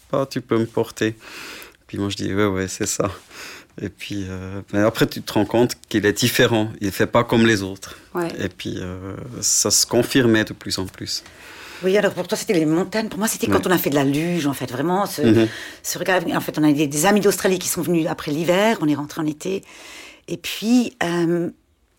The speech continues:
Speaker 3: il, en fait, il adore faire de la luge.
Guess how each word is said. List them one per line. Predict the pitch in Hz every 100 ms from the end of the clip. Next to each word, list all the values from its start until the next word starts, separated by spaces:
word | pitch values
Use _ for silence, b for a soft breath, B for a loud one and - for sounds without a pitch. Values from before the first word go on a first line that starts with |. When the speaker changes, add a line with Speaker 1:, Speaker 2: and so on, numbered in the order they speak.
| _ -
Speaker 3:
il, | 175 165 160 147 143
en |
fait, | 156 156
il | 143
adore | 135 202 247 208 -
faire | 151
de | 120
la | 127
luge. | 196 285 262